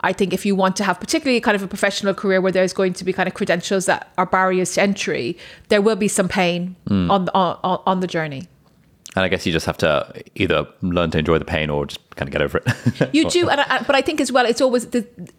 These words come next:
Speaker 1: I mean, try, try and think about what's the combination that you can, that you can. It doesn't need to be all or nothing.
Speaker 2: Mm.
Speaker 1: So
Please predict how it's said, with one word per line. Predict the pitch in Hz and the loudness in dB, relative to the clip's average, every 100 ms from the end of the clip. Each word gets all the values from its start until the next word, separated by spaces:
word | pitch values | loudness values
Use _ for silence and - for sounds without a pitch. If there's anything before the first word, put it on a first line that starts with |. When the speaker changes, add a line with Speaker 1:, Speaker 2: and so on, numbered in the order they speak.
| - - | -10 -4
Speaker 1:
I | 220 | -2
mean, | 240 | -2
try, | - 311 320 285 - | 2 2 2 -2 -4
try | 285 285 | -2 0
and | 285 | 0
think | 247 | 0
about | 233 | 0
what's | 226 - | 0 -2
the | 254 | -2
combination | 247 226 226 247 - 202 165 | 0 2 2 0 0 -2 -2
that | 185 | -2
you | 208 | -2
can, | - 196 - | -2 -4 -4
that | - | -2
you | - | -2
can. | - 202 196 - - | -2 -2 -4 -6 -2
It | 220 | 2
doesn't | 254 254 | 2 2
need | 247 | 0
to | 233 | 0
be | |
all | 220 208 | 2 2
or | 214 | 2
nothing. | 220 214 143 87 | 0 -2 -6 -6
Speaker 2:
Mm. | - | -4
Speaker 1:
So | 226 214 | 0 0